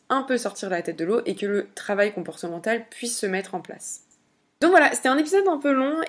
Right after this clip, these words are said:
et assez personnel parce que j'en ai clairement ma claque que des chiens soient maltraités par des gens qui sont censés être pros et que des humains, du coup, soient maltraités par des gens qui sont censés être pros.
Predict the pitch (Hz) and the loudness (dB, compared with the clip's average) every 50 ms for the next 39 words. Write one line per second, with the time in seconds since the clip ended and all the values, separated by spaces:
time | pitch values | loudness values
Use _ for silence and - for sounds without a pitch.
0 | - - - 214 247 - 339 330 339 311 311 - 254 247 233 240 269 269 254 226 | 0 8 8 10 10 10 6 4 4 2 2 0 0 2 2 2 2 2 2 2
1 | 214 - - - - 226 233 240 254 247 - - _ _ _ - 190 196 208 208 | 2 0 -6 -6 -2 0 2 2 2 0 -4 -10 _ _ _ -6 -4 -2 -2 -2
2 | 214 220 233 247 254 - - _ _ - - 202 180 180 190 208 208 202 185 185 | 0 0 0 -2 -2 -4 -12 _ _ -8 -6 -4 -4 -4 -4 -4 -4 -4 -6 -6
3 | - - - 180 208 202 - - - - - _ - 240 240 214 190 180 170 - | -6 -2 0 0 0 0 -6 -14 -16 -16 -18 _ 0 0 0 0 0 -4 -6 -6
4 | - 202 202 208 - - 196 170 170 165 170 165 - - 170 - 190 202 196 - | -6 -6 -6 -6 -2 -2 0 0 0 0 -2 -2 -4 -10 -8 -6 -6 -4 -2 -2
5 | 185 175 156 165 151 156 170 185 - - - - 156 151 151 - - 196 185 - | -2 -2 -4 -6 -8 -8 -8 -10 -12 -16 -16 -16 -18 -18 -12 -8 -6 -6 -6 -8
6 | - - - 165 175 - - _ - 233 226 226 - 202 175 175 170 160 147 147 | -14 -6 -4 -4 -4 -4 -6 _ -4 -2 -2 -4 -6 -8 -6 -4 -4 -6 -6 -8
7 | 156 151 156 175 - - 160 - - 190 190 - 170 160 160 156 160 - - 147 | -8 -10 -10 -10 -12 -16 -20 -16 -14 -14 -10 -8 -6 -6 -6 -6 -8 -10 -10 -8
8 | - 185 202 - _ _ - 196 - 165 147 160 180 190 185 - 175 160 151 151 | -8 -8 -8 -8 _ _ -6 -4 -4 -4 -6 -6 -8 -6 -8 -8 -10 -12 -12 -8
9 | - 196 185 - - - - - 196 - | -6 -6 -6 -6 -8 -12 -10 -8 -8 -8